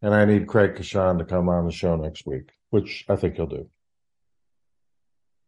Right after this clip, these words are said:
Trying to line up a few interesting guests. And, uh, just maybe, maybe I'll, uh, pull one, uh, out of the bullpen and bring him in.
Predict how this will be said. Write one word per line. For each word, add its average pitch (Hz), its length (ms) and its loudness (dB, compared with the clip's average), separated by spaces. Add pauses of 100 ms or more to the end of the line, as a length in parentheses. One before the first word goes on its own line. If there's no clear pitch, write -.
(140)
Trying 101 180 4
to 92 60 2
line 98 220 6
up 131 160 4
a 104 60 -4
few 101 260 0
interesting 110 460 0
guests. - 800 -2
And, 90 280 -4
uh, 90 180 0
just - 360 -10
maybe, 101 320 0
maybe 131 340 0
I'll, 135 320 6
uh, 127 240 4 (920)
pull 139 240 6
one, 151 280 6
uh, 143 60 6
out 139 460 6
of 135 160 -2
the 131 80 0
bullpen 135 580 0
and 82 240 -6
bring 98 260 4
him 202 120 6
in. 82 200 -2